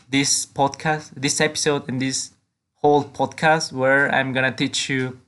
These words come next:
uh, all the things that I know about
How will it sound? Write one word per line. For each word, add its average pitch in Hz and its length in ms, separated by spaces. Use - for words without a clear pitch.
uh, 123 580
all 143 180
the 135 120
things 139 340
that 127 140
I 123 160
know 123 480
about 120 420